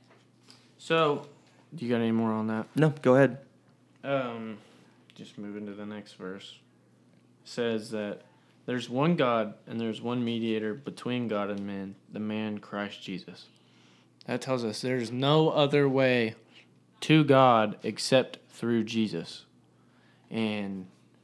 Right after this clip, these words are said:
Speaker 1: that's mentioned again in John fourteen six when it says, Jesus said to him, um, oh, he's talking to Thomas, and he says, "I am the way, the truth, and the life.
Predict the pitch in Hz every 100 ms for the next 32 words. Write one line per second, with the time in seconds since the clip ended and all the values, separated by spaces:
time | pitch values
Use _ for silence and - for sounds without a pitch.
0 | _ _ 113 113 - - - 104 110 104
1 | 104 98 110 107 101 101 - 127 120 117
2 | 110 110 113 _ - _ _ - _ -
3 | 139 - 117 110 - 120 92 - 101 101
4 | - 104 101 95 - - 113 110 - 117
5 | 110 101 104 101 98 - _ _ - _
6 | - - - 113 101 95 90 90 - _
7 | _ _ - - - - - - - -
8 | - _ _ _ _ _ - 127 110 139
9 | 113 107 - 107 101 98 - 110 107 113
10 | - 113 107 101 - - - _ - 127
11 | 127 117 107 120 131 139 135 - 123 120
12 | 120 117 117 113 104 104 -